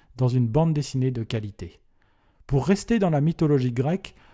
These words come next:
notons aussi la sortie aujourd'hui du second tome de cinquante nuances de grec chez Dargaud. Comme pour le premier volume, sur une double page,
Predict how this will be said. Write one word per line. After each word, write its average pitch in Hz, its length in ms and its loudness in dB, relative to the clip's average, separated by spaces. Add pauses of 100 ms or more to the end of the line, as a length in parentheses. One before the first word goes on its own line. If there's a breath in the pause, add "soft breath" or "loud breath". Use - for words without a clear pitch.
(160 soft breath)
notons 202 420 2
aussi 185 220 -2
la 131 120 -2
sortie - 340 -4
aujourd'hui 139 400 0
du 120 100 -6
second 175 340 0
tome 190 260 0
de 120 100 0
cinquante 180 460 -4
nuances 143 200 -2
de 131 100 0
grec 135 400 -4
chez - 160 -6
Dargaud. 117 420 -4 (560 soft breath)
Comme 190 180 2
pour 175 180 0
le 156 80 0
premier 151 280 0
volume, 135 400 0 (100)
sur 131 260 -2
une 127 120 2
double 147 320 2
page, 147 340 -2